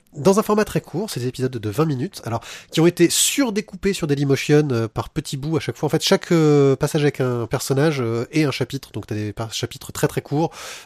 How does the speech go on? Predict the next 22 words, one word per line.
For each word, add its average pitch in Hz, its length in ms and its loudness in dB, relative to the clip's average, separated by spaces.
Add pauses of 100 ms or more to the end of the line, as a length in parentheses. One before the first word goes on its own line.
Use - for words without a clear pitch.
euh, 117 100 -2
des 117 80 0
chapitres - 300 -6
un 135 40 2
peu 135 80 -2
plus - 140 -2
longs. 170 120 0 (460)
Euh, 131 100 2 (720)
et 208 60 6
donc 240 140 0
on 202 40 2
va 175 80 4
suivre 214 240 -2
ce - 120 -6
personnage, 147 640 -4
euh, 117 440 -6
bah, 110 260 -10
voilà, 110 380 -6
dans 113 80 -6
son - 160 -10
box, 120 360 -6
euh, - 20 -14